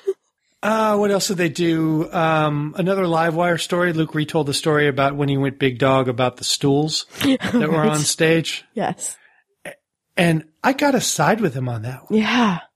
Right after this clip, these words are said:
Speaker 2: It
Speaker 1: 'Cause, you know, it's your job to be, I mean, hmm, you're interviewing someone, you have to be comfortable,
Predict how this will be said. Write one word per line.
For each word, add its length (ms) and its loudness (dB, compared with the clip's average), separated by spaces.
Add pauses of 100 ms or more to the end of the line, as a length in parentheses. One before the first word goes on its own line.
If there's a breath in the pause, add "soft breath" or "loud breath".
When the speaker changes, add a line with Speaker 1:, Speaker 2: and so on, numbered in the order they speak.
(400)
Speaker 2:
It 260 0 (340)
Speaker 1:
'Cause, 580 0 (1500 loud breath)
you 80 0
know, 260 2
it's 240 0
your 100 2
job 460 0
to 100 -2
be, 440 -4 (200)
I 60 -8
mean, 160 -2
hmm, 380 -4 (360 loud breath)
you're 140 4
interviewing 480 0
someone, 360 -2
you 280 -2
have 200 0
to 60 -12
be 100 -4
comfortable, 520 -6